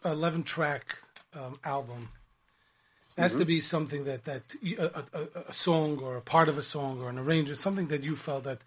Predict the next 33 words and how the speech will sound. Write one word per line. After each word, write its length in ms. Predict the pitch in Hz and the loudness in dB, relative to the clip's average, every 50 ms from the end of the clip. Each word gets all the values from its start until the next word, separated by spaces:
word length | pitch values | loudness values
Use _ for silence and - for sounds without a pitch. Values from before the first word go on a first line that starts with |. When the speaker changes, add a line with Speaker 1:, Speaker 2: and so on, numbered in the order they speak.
| - - - - - - - - | -18 -18 -16 -14 -14 -14 -6 -4
Speaker 1:
was 120 | 165 139 156 | -2 0 0
just 140 | 156 - | 0 6
really 460 | 160 170 170 165 156 160 156 156 170 - - | 8 10 10 10 8 6 4 4 2 0 0
over 180 | 180 156 147 | 0 0 2
the 100 | 143 147 139 | 0 -2 -2
top. 220 | - 135 131 123 | -2 -4 -2 0
So 80 | 147 185 | -2 -2
what, 260 | 196 196 208 233 233 | -2 0 -2 -2 -2
what 180 | 226 226 254 262 | 0 2 4 4
was 160 | 262 202 165 | 4 6 8
your 120 | 190 196 180 | 8 8 8
moments 420 | 175 160 151 143 139 139 127 - | 8 6 4 4 0 -2 -4 -6
on 140 | 139 131 127 | -8 -8 -8
this 160 | 123 113 - | -10 -10 -8
album? 340 | - 120 117 113 104 113 110 - _ - - _ _ _ _ _ _ _ _ - _ _ _ _ _ - - - _ - - - - - - _ _ _ _ _ _ _ _ _ _ - | -8 -8 -10 -10 -12 -14 -16 -16 _ -20 -20 _ _ _ _ _ _ _ _ -20 _ _ _ _ _ -20 -20 -20 _ -20 -20 -20 -20 -20 -20 _ _ _ _ _ _ _ _ _ _ 8
Speaker 2:
Um, 720 | 156 143 143 147 147 147 147 147 147 147 156 160 151 147 | 10 12 12 12 12 10 10 8 6 4 0 -2 -2 0
my 240 | 151 160 165 180 190 | 2 2 4 4 2
moment 460 | 185 170 170 165 165 165 165 160 - - | 2 2 2 2 2 2 0 -2 -4 -4
of 60 | 139 | -2
the 140 | 139 143 143 | 2 4 4
album, 340 | 143 143 135 120 123 123 127 | 6 6 4 2 0 -2 -2
actually, 280 | 127 123 - - 135 | -2 -2 -4 -4 -2
I 40 | 127 | -2
was 100 | 123 120 - - | -4 -4 -6 -6
in 120 | 151 160 160 _ | -6 -6 -6 _
studio 360 | - 160 143 143 139 135 127 | -2 0 4 6 6 6 4
and 80 | 127 131 | 4 2
Mordechai 300 | 131 131 123 - 127 120 | 0 -2 0 0 0 0
did 220 | 117 127 127 120 | 0 -2 -4 -4
this, 160 | 123 120 110 - - _ _ _ _ _ _ | -6 -8 -10 -12 -18 _ _ _ _ _ _
is 460 | 156 143 135 131 127 123 123 120 120 113 110 | -6 -2 0 2 2 4 4 2 2 0 -2
the 100 | 117 127 127 | 2 4 6
last, 600 | 123 127 123 127 139 143 147 156 165 170 165 | 6 8 8 10 10 10 8 8 4 2 0